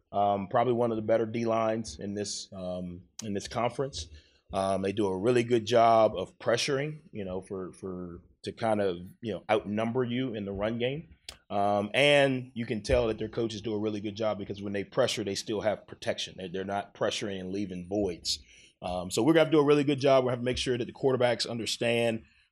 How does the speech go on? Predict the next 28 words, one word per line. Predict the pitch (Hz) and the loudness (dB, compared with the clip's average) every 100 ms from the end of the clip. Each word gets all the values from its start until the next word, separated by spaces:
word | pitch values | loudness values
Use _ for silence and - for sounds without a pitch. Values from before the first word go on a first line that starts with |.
| - | 2
where | 135 | 4
the | 135 | 4
pressure's | - 131 117 | 4 2 2
coming | - 117 110 | -4 -4 -4
from. | 101 107 101 98 98 _ | -6 -6 -6 -8 -12 _
What | - 117 | 0 4
are | 135 | 4
my | 131 127 | 6 6
answers | 113 120 117 110 | 6 2 0 -2
when | 113 | -2
there | 104 101 | 0 0
is | 101 | -2
pressure? | 98 104 92 - 87 - _ _ - | -4 -6 -6 -6 -12 -16 _ _ 0
What | 104 127 | 2 2
does | 123 | 0
the | 113 | 0
run | 107 113 120 | 2 4 2
game | 110 113 107 | 2 0 0
look | 101 107 | 0 -2
like? | 98 92 92 85 - | -2 -4 -4 -6 -8
How | - 123 | 2 2
can | 123 | 2
I | 120 113 | 2 2
affect | - 120 - | 2 2 2
the | - | 0
run | 104 101 95 | 0 0 -2
game? | 92 92 92 90 _ - - - | -4 -4 -6 -10 _ -20 -20 -12
Um, | 92 90 | -6 -6